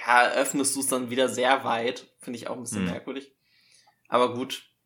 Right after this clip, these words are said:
Speaker 1: sie
Speaker 2: Ja.
Speaker 1: mussten halt vielleicht irgendwie dieses Dreamwalking dann auch erklären und so weiter.
Speaker 2: Hm. Ja.
Speaker 1: Mei-, meinetwegen.
Speaker 2: Aber dann denke ich mir so, also zum einen,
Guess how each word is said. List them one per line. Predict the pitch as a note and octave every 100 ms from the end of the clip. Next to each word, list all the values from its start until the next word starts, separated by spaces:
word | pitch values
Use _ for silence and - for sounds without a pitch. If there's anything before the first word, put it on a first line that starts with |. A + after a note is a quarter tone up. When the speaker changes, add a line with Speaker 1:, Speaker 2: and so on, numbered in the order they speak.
| _ _ -
Speaker 1:
sie | -
Speaker 2:
Ja. | B2+
Speaker 1:
mussten | B2 F#2+ C#3
halt | A#2+
vielleicht | - B2+ A#2
irgendwie | B2 B2 A#2+
dieses | A#2 A#2 A2+
Dreamwalking | - B2 B2+ A#2+ A#2+ B2 B2
dann | A#2
auch | G#2+ A#2
erklären | A2+ A2+ - A#2 A#2+ A#2
und | A2
so | A2+
weiter. | A2+ A2 A2+ - _
Speaker 2:
Hm. | G2+ F2+ F2+ - _ _
Ja. | F#2+ F2+ F2+
Speaker 1:
Mei-, | G2 - -
meinetwegen. | A#2 A2+ A#2 A2+ A#2 B2+ B2 _ _ - _ _ _ _ _ _ _ -
Speaker 2:
Aber | A2+
dann | A#2
denke | C#3+ D3+
ich |
mir | E3+ C#3+
so, | D3+ D3+ D3 - _ _ _ _ -
also | C3 C3+ C3 - - _ _ _ _ _ _ _
zum | -
einen, | F2+ C3 D3+ F#3+